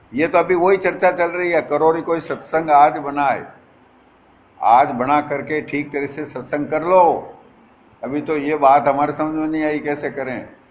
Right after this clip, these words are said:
इसके ऊपर अपन विचार कर रहे हैं। उनकी कृपा से ही वो हमें ऐसी सूचना दे रहे हैं, थोड़ी बहुत हमारे पल्ले पड़ जाए तो ही हमारा फायदा हो जाएगा।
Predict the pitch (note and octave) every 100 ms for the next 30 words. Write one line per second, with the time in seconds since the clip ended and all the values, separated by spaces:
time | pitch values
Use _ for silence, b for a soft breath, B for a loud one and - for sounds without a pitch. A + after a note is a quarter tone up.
0 | - C#3 - D3+ C#3+ D3 C#3 D3 C3+ C3
1 | D3+ D3+ - C#3+ C#3+ C3+ C3+ C3+ D#3 C#3+
2 | C3+ C#3+ C#3 C3+ G#2+ - B A#2+ C3+ C3
3 | C#3+ C#3 D3 C#3+ D3+ D3 D3 C#3 C3 D3+
4 | C#3+ B2 A2 F2 - _ _ _ - D3+
5 | D#3 D3 C#3+ C3+ C3+ C#3 C#3 C#3+ D3 C#3
6 | C#3 D3 C#3+ D3+ D#3 C#3+ C#3 C#3 C3 B2
7 | B2 A#2+ A2+ G#2+ F#2+ E2+